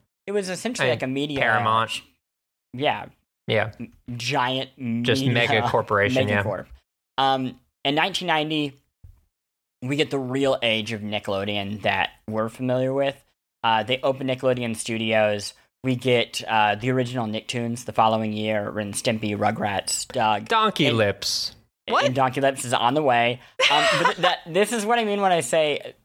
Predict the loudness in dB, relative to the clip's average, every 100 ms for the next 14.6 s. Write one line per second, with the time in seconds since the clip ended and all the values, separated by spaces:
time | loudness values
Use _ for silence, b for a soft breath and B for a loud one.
0 | _ 0 2 4 4 4 2 2 2 2
1 | -2 -2 0 2 0 -4 -4 -4 -6 -4
2 | -2 0 -2 -4 0 2 2 -2 -2 0
3 | 2 2 2 -2 -4 -4 -4 -4 -2 -2
4 | -2 -4 -6 b b _ -6 0 0 0
5 | -6 -14 _ -10 0 0 2 0 2 0
6 | -2 -2 -2 -2 0 -2 0 -2 0 -2
7 | -2 -4 -2 -2 0 2 2 -4 b b
8 | _ 2 2 2 0 -2 0 2 2 0
9 | 0 0 0 -4 -2 -2 -2 -4 -6 -14
10 | _ _ _ -4 0 2 0 0 -6 -12
11 | -6 0 2 2 2 2 0 0 2 0
12 | 4 4 4 0 -2 -4 -6 -4 2 4
13 | 6 6 6 4 4 2 2 2 2 2
14 | 0 0 2 2 -2